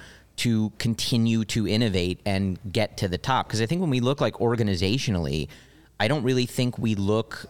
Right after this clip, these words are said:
they've done a great job, like, on their minor league side, right, specifically, but I don't think we really look at the Cubs in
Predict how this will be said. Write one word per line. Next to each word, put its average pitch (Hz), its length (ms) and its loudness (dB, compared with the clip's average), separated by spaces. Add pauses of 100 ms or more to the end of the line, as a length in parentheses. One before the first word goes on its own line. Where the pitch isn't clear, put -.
(140)
they've 123 180 0
done 117 160 2
a 101 60 2
great 113 420 0
job, 90 280 2
like, 90 120 0
on 90 100 0
their 87 120 0
minor 95 340 2
league 85 240 -2
side, 65 360 -2
right, 90 240 0
specifically, 98 600 -2
but - 140 -2
I 110 40 2
don't 185 120 0
think 170 140 -2
we 143 100 0
really 120 220 2
look 104 240 0
at - 80 -4
the - 60 -2
Cubs 120 480 0 (560)
in 113 380 2